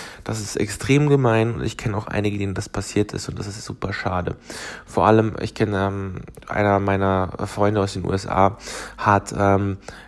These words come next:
mal eine Frau gecoacht gehabt und <laughs> hat dieser Frau an einem Online-Shop ein Beispiel gemacht, ähm, dass sie dieses Produkt von dort und dort nehmen kann und hat dann Bilder von irgendeiner Plattform genommen. Er hat das bei sich eingebaut, diese Frau hat den Shop eins zu eins nachgebaut, hat das gleiche Bild genommen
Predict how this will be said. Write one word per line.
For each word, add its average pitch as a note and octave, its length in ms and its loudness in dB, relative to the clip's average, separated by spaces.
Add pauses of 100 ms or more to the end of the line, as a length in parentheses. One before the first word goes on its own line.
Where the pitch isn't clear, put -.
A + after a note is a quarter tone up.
(160)
mal F#2 380 2
eine F2+ 560 -2
Frau - 280 4
gecoacht B2 480 0
gehabt B2 440 0
und - 320 -6 (280)
<laughs> - 280 -12
hat - 340 -2
dieser G#2+ 220 2
Frau G#2 480 0 (200)
an F#2 140 -4
einem F#2 380 0 (240)
Online-Shop B2 560 0
ein - 180 -6
Beispiel A#2 460 -2
gemacht, B2+ 460 0 (440)
ähm, F#2+ 300 0
dass F#2+ 180 -4
sie G2+ 100 -4
dieses G2 200 -2
Produkt F#2+ 260 -4
von - 160 -6
dort F#2+ 200 -8
und F#2 60 -8
dort F2+ 220 -6
nehmen A2 260 -2
kann C3 360 -4
und G#2 360 -10
hat G2 140 -8
dann F#2 340 -6
Bilder G2+ 360 0
von F#2 260 -8
irgendeiner F#2 240 -4
Plattform G#2 460 -2
genommen. G2+ 280 2 (380)
Er - 140 -4
hat G2 100 2
das - 140 -4
bei - 80 -2
sich F#2+ 200 -6
eingebaut, G#2 440 2
diese G2 180 -6
Frau G2 220 -2
hat G#2+ 160 2
den G2+ 100 -2
Shop A2+ 240 -2
eins A2 200 -2
zu - 100 -4
eins G#2+ 200 0
nachgebaut, A2 520 0
hat A2 100 2
das G#2 80 -8
gleiche A2 260 0
Bild A#2 240 4
genommen G#2+ 340 0